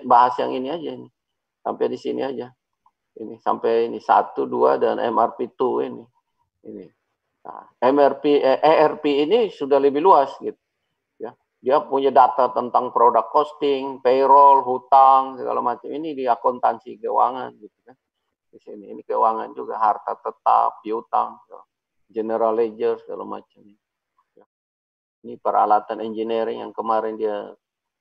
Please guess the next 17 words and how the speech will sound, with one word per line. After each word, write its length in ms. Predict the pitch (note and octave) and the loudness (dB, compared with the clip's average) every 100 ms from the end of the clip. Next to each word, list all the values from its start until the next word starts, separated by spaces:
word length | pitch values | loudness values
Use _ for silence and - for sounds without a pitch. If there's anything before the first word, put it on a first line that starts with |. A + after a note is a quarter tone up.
| _ | _
ada 180 | G2+ G#2 | -12 -8
yang 160 | G#2+ A2 | -8 -6
nanya 320 | G#2+ A2 G#2+ | -6 -6 -8
itu, 240 | - - | -10 -12
eh, 420 | A2+ G#2+ G2+ G2+ G2+ | -10 -10 -12 -14 -12
maintenance 560 | G2 G#2 A2+ A2+ A2+ A2 | -10 -8 -8 -8 -8 -10
dan 160 | G2+ | -14
sebagainya 520 | G2 G#2 G2 G2+ G#2+ G#2 | -12 -10 -8 -8 -10 -14
di 120 | G2+ | -16
sini 360 | A2+ A2+ A2+ G#2 | -16 -16 -16 -20
itu. 160 | _ G2+ _ _ _ _ _ _ _ _ _ _ - | _ -20 _ _ _ _ _ _ _ _ _ _ -4
Plant 320 | G#2 G#2+ - | -4 -4 -14
equipment 640 | G2 A2 G#2+ - A2+ A2 | -8 -4 -4 -6 -10 -10
di 80 | G#2 | -16
sini 400 | G#2+ G#2 A2 A2 | -14 -14 -16 -20
itu. 140 | - _ | -20 _
Nah, 160 | _ | _